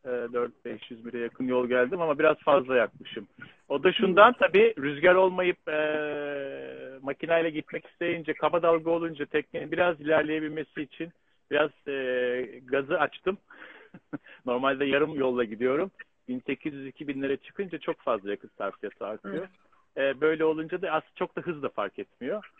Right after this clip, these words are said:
Speaker 1: E, ama biliyorsun, e, yedek yakıt bidonum çok fazla yok. Az önce
Speaker 2: Evet,
Speaker 1: gene
Speaker 2: onu
Speaker 1: buldum
Speaker 2: buldun
Speaker 1: iki tane.
Speaker 2: mu? Buldun mu bidon?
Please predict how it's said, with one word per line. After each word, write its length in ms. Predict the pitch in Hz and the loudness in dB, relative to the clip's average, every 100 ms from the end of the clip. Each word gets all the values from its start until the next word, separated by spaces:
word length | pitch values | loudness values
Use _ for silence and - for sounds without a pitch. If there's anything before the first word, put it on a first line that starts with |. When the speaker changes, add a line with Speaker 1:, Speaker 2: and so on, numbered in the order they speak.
| _ _ - | _ _ -10
Speaker 1:
E, 40 | 113 113 113 113 110 | -6 -6 -6 -8 -6
ama 300 | 127 175 160 | -4 -4 -4
biliyorsun, 540 | 156 185 170 - 147 139 | 2 2 2 -6 -12 -6
e, 80 | 131 | -2
yedek 720 | 127 127 127 127 131 156 - | -2 -2 -2 0 0 0 -2
yakıt 300 | 143 165 - | -4 -4 -6
bidonum 280 | 131 139 135 | -4 -4 -4
çok 240 | 147 143 | -6 -4
fazla 320 | 143 131 131 | -2 -2 0
yok. 140 | 147 170 - 131 - - | -2 -2 -10 -12 -8 -2
Az 140 | 139 | 2
önce 160 | 160 240 | 4 8
Speaker 2:
Evet, 140 | 339 | 8
Speaker 1:
gene 120 | 302 | 10
Speaker 2:
onu 120 | 285 | 10
Speaker 1:
buldum 140 | 262 294 | 10 10
Speaker 2:
buldun 240 | 294 349 | 8 6
Speaker 1:
iki 100 | 427 | 6
tane. 100 | 403 | 4
Speaker 2:
mu? 160 | 403 427 | 4 0
Buldun 440 | 269 277 285 415 415 | -2 -2 0 0 2
mu 80 | |
bidon? 400 | 285 233 240 226 | 0 0 -2 -2